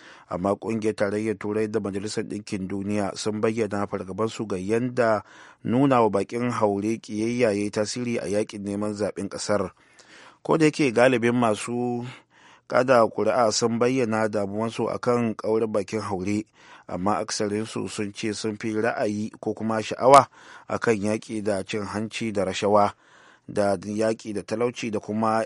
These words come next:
inganta tsarin kiwon lafiya. Hukumomin Jamus sun ce an tsare mutane shida a jiya Lahadi da ake zargin su da hannu a cikin harin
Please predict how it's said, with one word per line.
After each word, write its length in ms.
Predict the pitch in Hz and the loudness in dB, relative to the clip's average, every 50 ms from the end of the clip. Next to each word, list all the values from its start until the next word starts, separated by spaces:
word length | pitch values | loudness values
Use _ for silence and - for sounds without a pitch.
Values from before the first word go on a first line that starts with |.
| - | -2
inganta 680 | - 123 120 120 120 117 120 110 101 - - 107 104 104 | -6 -6 -6 -6 -2 -2 -2 -2 -2 0 0 2 2 0
tsarin 400 | - - - 113 113 110 107 104 | -2 -4 -2 -2 -2 -2 -2 -4
kiwon 440 | 98 - - 113 113 110 104 90 90 | -8 -8 -8 -4 0 0 0 0 -2
lafiya. 500 | 90 90 92 - - 104 98 87 85 - - - _ _ _ _ _ _ _ - _ _ - _ _ _ _ - - _ _ _ _ _ _ _ _ _ _ _ _ _ - _ _ | -4 -6 -6 -6 -6 -4 -4 -4 -6 -8 -10 -14 _ _ _ _ _ _ _ -20 _ _ -20 _ _ _ _ -20 -20 _ _ _ _ _ _ _ _ _ _ _ _ _ -20 _ _
Hukumomin 580 | - 160 160 - 185 185 190 190 190 190 190 | -2 -2 0 2 2 2 4 4 2 0 2
Jamus 340 | 180 196 202 208 202 165 147 | 4 6 6 6 4 0 0
sun 160 | - 170 170 | -2 -2 -2
ce 220 | 156 - 175 170 156 | 0 0 2 4 4
an 280 | - - 143 151 156 151 | 4 4 4 2 2 0
tsare 340 | - - 170 175 175 165 143 | -2 -2 0 0 2 2 2
mutane 460 | 131 135 143 - 143 120 117 123 120 | 2 0 2 2 0 0 0 -2 -4
shida 260 | - 151 139 135 120 - | -2 0 2 2 2 2
a 40 | 104 | -2
jiya 220 | 107 117 131 127 | -4 0 0 0
Lahadi 420 | 113 117 117 104 117 110 113 110 107 | 2 2 0 0 -2 -4 -4 -4 -4
da 100 | 110 95 | -4 -4
ake 220 | 113 120 - 127 113 | -4 -4 -4 -4 -2
zargin 380 | 104 107 101 98 104 117 123 120 | -2 -2 -4 -2 -4 -4 -4 -4
su 180 | - 135 117 | -6 -6 -4
da 120 | 107 107 95 | -2 -2 -2
hannu 280 | 104 104 113 113 117 107 | -2 -4 -4 -4 -4 -4
a 140 | 107 101 | -4 -6
cikin 260 | 90 - - 120 120 113 | -6 -8 -8 -6 -6 -6
harin 420 | 107 120 131 135 131 123 120 120 | -2 -2 -2 -2 -2 -4 -4 -6